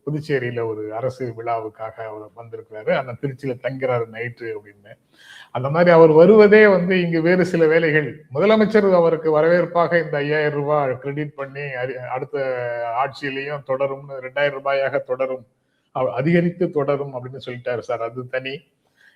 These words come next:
இவங்க இந்த மாதிரி ஊசலாடிட்டு இருக்கக்கூடிய நபர்களை வந்து ஒரு மாதிரி டேம் பண்ணி உள்ள கொண்டு சேர்க்கறதுக்கு வாய்ப்பு இருக்கா அவர் வந்தா?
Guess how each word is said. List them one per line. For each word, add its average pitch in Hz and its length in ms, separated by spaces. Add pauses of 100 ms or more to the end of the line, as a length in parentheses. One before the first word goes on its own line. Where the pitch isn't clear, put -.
(140)
இவங்க 220 500
இந்த 196 240
மாதிரி 220 280
ஊசலாடிட்டு 226 680
இருக்கக்கூடிய 175 500 (460)
நபர்களை 170 560
வந்து 147 400
ஒரு 139 140
மாதிரி 151 420 (420)
டேம் 185 240
பண்ணி 156 440
உள்ள 147 260
கொண்டு 143 320
சேர்க்கறதுக்கு 143 560
வாய்ப்பு 143 320
இருக்கா 127 440
அவர் 123 180
வந்தா? 123 560